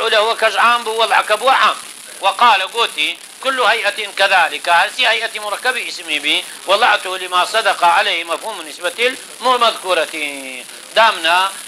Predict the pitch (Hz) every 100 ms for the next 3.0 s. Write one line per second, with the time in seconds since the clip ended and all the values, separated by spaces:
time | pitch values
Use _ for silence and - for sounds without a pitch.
0 | 170 202 196 240 226 202 190 175 208 240
1 | 247 247 247 - - 247 247 190 190 202
2 | 233 - 269 277 240 240 247 240 254 240